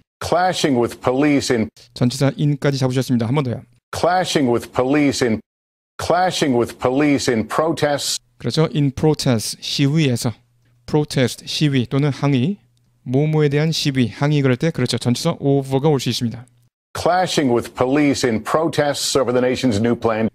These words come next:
Speaker 2: 그 나라, 즉 프랑스의 새로운 계획에 항의하는 시위 도중 경찰과 충돌한 것입니다.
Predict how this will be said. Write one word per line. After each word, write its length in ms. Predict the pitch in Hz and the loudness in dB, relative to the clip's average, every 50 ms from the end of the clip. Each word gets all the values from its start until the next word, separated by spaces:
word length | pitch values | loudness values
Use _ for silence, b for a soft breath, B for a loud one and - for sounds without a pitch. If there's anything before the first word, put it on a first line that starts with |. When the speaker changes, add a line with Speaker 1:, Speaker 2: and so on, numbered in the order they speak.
| _ _ _ | _ _ _
Speaker 2:
그 80 | - 143 | -4 -2
나라, 300 | 143 135 131 127 120 113 | 0 2 2 0 0 0
즉 200 | - 139 123 - | -2 -4 -6 -2
프랑스의 460 | - 156 151 156 147 - 156 156 147 | 0 0 0 0 0 0 0 0 0
새로운 400 | - 160 156 156 160 160 156 147 | 2 2 2 2 2 0 -2 -2
계획에 720 | - - 131 135 139 131 131 139 139 139 139 143 147 151 | -2 0 0 2 0 2 2 2 2 2 2 0 0 0
항의하는 760 | 135 - - - 139 143 143 143 139 135 135 135 143 151 156 | 0 -4 -4 -4 -2 0 0 2 2 2 2 0 0 0 0
시위 460 | 147 - - - 151 143 147 147 143 - | -2 -2 -2 -2 0 2 2 2 2 0
도중 480 | - 127 127 127 120 131 135 120 110 104 | 2 2 2 2 2 2 2 0 0 0
경찰과 520 | - - 123 127 123 - 131 123 123 147 160 | -2 0 0 0 0 0 0 0 2 0 -2
충돌한 440 | - - 147 139 127 131 139 151 147 | -2 -2 -2 -2 0 0 0 2 0
것입니다. 500 | - 123 - 123 117 110 101 113 170 | 0 0 2 0 0 0 0 -2 -4